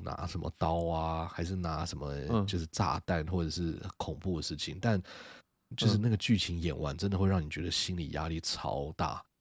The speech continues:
Speaker 1: 就是是一种很像骂人不讲脏字的那种感觉，那看完就觉得、哦，
Speaker 2: 哦。
Speaker 1: 心里很沉重啊什么的。
Speaker 2: 对，我觉得类似，就是因为这个，这个游戏出很久，所以小小抱怨，就是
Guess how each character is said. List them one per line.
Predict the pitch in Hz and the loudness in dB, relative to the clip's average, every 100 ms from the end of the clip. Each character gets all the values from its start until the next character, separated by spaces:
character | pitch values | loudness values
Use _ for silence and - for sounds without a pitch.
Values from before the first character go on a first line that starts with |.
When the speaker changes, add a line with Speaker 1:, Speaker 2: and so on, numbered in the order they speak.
| _ | _
Speaker 1:
就 | - 95 | -2 0
是 | 90 95 | 2 0
是 | 92 92 | 0 0
一 | 87 | 0
种 | 87 69 76 95 - _ - - - _ _ - | 0 -4 -8 -14 -20 _ -20 -20 -20 _ _ -4
很 | 85 | 0
像 | 107 | 2
骂 | 113 127 90 | 6 6 6
人 | 85 82 | 4 2
不 | 104 | 2
讲 | - 85 | 0 -4
脏 | - 87 82 | -2 -2 0
字 | 85 - 82 | -2 0 0
的 | |
那 | 76 | -2
种 | 73 | -6
感 | - - - | -6 -8 -8
觉， | - 73 76 | -8 -8 -6
那 | 90 | -4
看 | 98 127 | 2 4
完 | 92 | 4
就 | 92 | 2
觉 | 87 | 0
得、 | - | 2
哦， | 101 95 95 | 2 4 2
Speaker 2:
哦。 | |
Speaker 1:
心 | 95 92 | 2 0
里 | 92 85 - - - | -2 -2 -8 -18 -8
很 | - - | -6 -2
沉 | - - 69 | -4 -4 -4
重 | - 98 82 69 | 4 4 4 -2
啊 | 73 | -8
什 | - | -8
么 | - - | -12 -12
的。 | - - 92 _ _ _ _ _ | -14 -14 -16 _ _ _ _ _
Speaker 2:
对， | - - _ _ - | -12 -12 _ _ 0
我 | 120 | 6
觉 | 110 117 | 10 10
得 | |
类 | 135 151 98 | 12 10 10
似， | - - 95 82 _ _ - | 4 0 -2 -4 _ _ 0
就 | 170 | 4
是 | 180 160 _ _ - | 6 4 _ _ 6
因 | 170 | 8
为 | |
这 | 170 | 10
个， | 175 | 10
这 | 143 196 | 10 12
个 | |
游 | 185 | 12
戏 | 127 | 12
出 | - | 10
很 | 113 | 10
久， | 98 92 | 10 6
所 | 92 147 | 8 6
以 | |
小 | - 98 | 6 2
小 | - 120 | 2 4
抱 | 131 | 6
怨， | 123 | 6
就 | 117 | 8
是 | 156 | 6